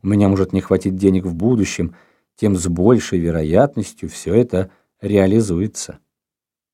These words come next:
Вытесняйте сознательно свои страхи позитивными программами благодарности жизни и медитации прощения.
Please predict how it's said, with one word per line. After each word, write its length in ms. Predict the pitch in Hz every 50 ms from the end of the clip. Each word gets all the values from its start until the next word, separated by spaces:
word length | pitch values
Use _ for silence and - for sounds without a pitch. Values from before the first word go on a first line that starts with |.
| _ _ _
Вытесняйте 760 | - 117 113 117 147 151 143 - - 156 143 117 - - 98
сознательно 720 | - - 101 101 98 110 139 107 110 - 104 98 95 95
свои 280 | 95 - 107 104 104 101
страхи 540 | 101 - - 127 143 131 - - 98 - - _ _ _ _
позитивными 720 | _ 170 165 156 170 147 - - 139 147 151 156 147 139 135
программами 680 | - 101 98 92 98 101 113 123 123 113 113 113 117 - - _ _
благодарности 760 | 113 113 113 107 107 98 95 101 95 90 90 87 - - - 92
жизни 500 | 87 117 156 156 143 147 139 135 127 - _ _ _ _ _
и 140 | - 135 165
медитации 640 | 156 131 113 104 98 - 113 127 - - - 123 117
прощения. 840 | - - 117 113 113 - - - 101 98 90 87 85 82 87 87